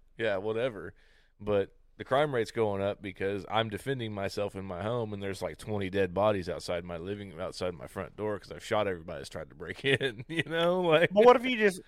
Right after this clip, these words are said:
Speaker 2: what if you just tarp everything off?
Speaker 1: What do you mean?
Speaker 2: Uh, instead of having glass windows, like, I, I'm kinda piggybacking off of Piggy. <laughs> I get it, Matt, off Matt's comment.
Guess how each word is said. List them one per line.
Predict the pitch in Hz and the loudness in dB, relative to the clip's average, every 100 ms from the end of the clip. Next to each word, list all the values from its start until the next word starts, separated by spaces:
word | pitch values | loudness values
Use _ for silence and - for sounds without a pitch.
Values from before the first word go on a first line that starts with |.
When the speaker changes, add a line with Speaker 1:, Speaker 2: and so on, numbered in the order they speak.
| - | 0
Speaker 2:
what | 208 | 2
if | 220 | 2
you | 208 | 2
just | 196 - | 2 4
tarp | - 180 190 | 6 6 8
everything | 175 170 165 | 4 4 0
off? | 156 190 101 - - _ _ _ _ _ _ _ _ _ _ _ _ _ _ _ | 0 -2 -4 -8 -20 _ _ _ _ _ _ _ _ _ _ _ _ _ _ _
Speaker 1:
What | 107 | -4
do | 110 | -4
you | |
mean? | 107 110 - - - - _ _ _ _ _ _ - | -4 -8 -12 -18 -20 -20 _ _ _ _ _ _ -6
Speaker 2:
Uh, | 151 131 | -2 0
instead | 123 - 151 139 | -2 -2 4 6
of | 135 | 6
having | 135 135 | 2 2
glass | 135 135 131 | 2 2 2
windows, | 131 165 147 127 143 | -4 0 2 2 0
like, | 135 131 _ - | -2 -2 _ -8
I, | - | -6
I'm | - 143 160 | -4 -6 0
kinda | 165 147 | 0 0
piggybacking | - 175 160 143 131 127 127 | -2 -4 -2 2 2 2 0
off | 123 123 | -2 -2
of | 117 139 | -4 -6
Piggy. | - 123 123 139 | -4 -6 -6 0
<laughs> | 208 | 2
I | 208 208 196 202 | 8 10 10 8
get | 196 | 6
it, | 196 | 6
Matt, | 175 175 175 | 6 4 6
off | 170 170 160 | 6 4 6
Matt's | 165 175 | 6 6
comment. | 170 139 135 135 135 | 4 0 2 0 -2